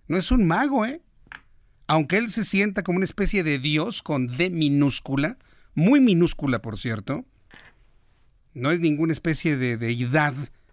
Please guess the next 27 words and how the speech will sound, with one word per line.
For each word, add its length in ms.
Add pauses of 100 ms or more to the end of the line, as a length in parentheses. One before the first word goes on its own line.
(220)
que 100
pueda 200
hacer 180
ese 140
tipo 260
de 120
cosas. 580 (1900)
Y 80
se 100
tienen 240
que 80
señalar, 540
se 100
tienen 180
que 120
decir, 440
porque 200
si 140
no, 160
de 80
verdad, 380 (440)
luego 200
se 80
las 140
andan 280
creyendo, 600
¿no? 160